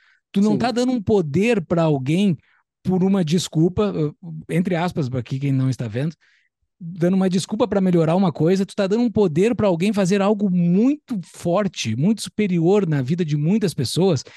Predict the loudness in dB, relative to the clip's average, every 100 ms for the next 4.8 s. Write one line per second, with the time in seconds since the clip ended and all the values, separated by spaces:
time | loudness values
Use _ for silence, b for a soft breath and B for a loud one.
0 | B B -2 -2 -2 -4 -4 -2 0 2
1 | 2 2 0 -2 -2 -2 -4 -10 b _
2 | -10 -8 -8 -6 -4 -2 -2 -2 -2 -2
3 | -4 _ -10 -6 -4 -4 -4 -6 -6 -4
4 | -2 0 0 2 2 0 -2